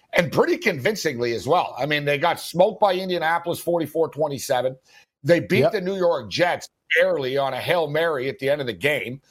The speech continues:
Speaker 1: Um, well, a Hail Mary, whatever, a fourth down play in which Williams blitzed for whatever reason. They got
Speaker 2: Mm-hmm.
Speaker 1: smoked by Atlanta forty-three to six, and they played well against the Chiefs, but it seemed like that Chief game drained them.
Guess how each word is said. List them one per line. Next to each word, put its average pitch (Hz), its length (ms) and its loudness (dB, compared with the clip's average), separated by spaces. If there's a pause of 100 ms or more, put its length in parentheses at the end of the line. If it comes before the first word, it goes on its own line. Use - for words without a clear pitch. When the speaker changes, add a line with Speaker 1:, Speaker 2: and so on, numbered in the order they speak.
(420)
Speaker 1:
Um, 139 840 2
well, 160 140 6
a 123 40 0
Hail 156 260 0
Mary, 147 300 0
whatever, 135 460 0
a 123 60 -2
fourth 156 300 -2
down 143 260 2
play 143 340 2
in 139 120 -4
which - 340 -6 (320)
Williams 139 480 0
blitzed 175 320 2
for 143 180 0
whatever 127 400 0
reason. 113 340 -6 (580)
They 160 100 6
got 165 160 4
Speaker 2:
Mm-hmm. 123 160 0
Speaker 1:
smoked 196 320 2
by 185 160 4
Atlanta 160 500 0 (200)
forty-three 160 440 0
to 120 140 -2
six, - 580 0 (480)
and 170 300 4
they 170 140 4
played - 280 2
well 240 220 4
against 214 280 -4
the 139 100 -2
Chiefs, 180 520 -4 (340)
but 160 120 4
it 143 60 0
seemed 285 200 0
like 277 200 2
that 208 200 2
Chief 226 300 -4
game 170 260 2
drained 147 400 -2
them. - 140 -12